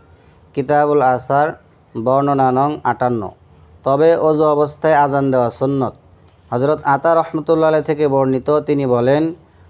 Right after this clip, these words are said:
"হাক্কুন ওয়া সুন্নাতুন মাসনুনাতুন আল্লা ইউআযযিনাল মুআযযিন ইল্লা মুতাওয়াদ্দিআন।"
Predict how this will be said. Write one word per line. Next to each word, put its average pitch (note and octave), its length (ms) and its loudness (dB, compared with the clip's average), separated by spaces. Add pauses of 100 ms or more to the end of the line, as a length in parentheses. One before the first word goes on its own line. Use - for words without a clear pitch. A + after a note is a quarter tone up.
"হাক্কুন E3 540 -2
ওয়া D3 120 2
সুন্নাতুন D#3+ 580 -2
মাসনুনাতুন C3+ 880 -2 (360)
আল্লা C#3+ 400 2
ইউআযযিনাল C3+ 600 0
মুআযযিন C3 560 -2
ইল্লা B2+ 380 0
মুতাওয়াদ্দিআন।" A#2+ 880 -2